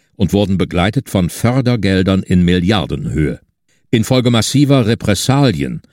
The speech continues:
nach dem missglückten Putschversuch von Juli zweitausendsechzehn wurden die offiziellen Gespräche eingefroren. Noch vor einer Woche hatte der türkische Außenminister Hakan Fidan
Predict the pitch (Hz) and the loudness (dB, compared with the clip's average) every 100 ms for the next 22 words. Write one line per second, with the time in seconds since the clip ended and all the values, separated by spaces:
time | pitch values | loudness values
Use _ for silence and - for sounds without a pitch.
0 | _ _ - 85 - 87 87 - 117 117 | _ _ -2 -2 0 0 0 0 -2 -2
1 | - 101 90 - 156 - - 76 62 78 | -2 -2 -2 0 -2 -2 -4 -4 -2 -2
2 | 71 - 85 78 107 143 101 82 - 87 | -4 -2 0 0 4 4 4 0 0 0
3 | - 73 76 - 104 - - 123 139 - | 0 -2 -4 -2 -4 -4 -2 0 0 -2
4 | - - _ - 110 107 98 110 95 95 | -20 -20 _ -4 -2 0 0 -2 -2 -4
5 | - 98 117 107 107 - 82 78 101 - | -2 0 0 -2 -4 -2 -2 -2 -4 -2
6 | 92 78 - 67 - - _ _ _ _ | -2 -2 -6 -8 -10 -12 _ _ _ _
7 | - 104 - 117 104 127 147 156 139 120 | -2 -2 0 0 0 0 2 2 0 0
8 | 98 90 90 82 - 113 117 104 98 101 | 0 0 0 -2 0 -2 -2 -4 -2 0
9 | 107 92 92 - 95 87 _ - 95 - | 0 0 0 0 -2 -2 _ -6 -4 0
10 | 87 82 - 101 98 117 156 | -2 -2 0 0 2 4 2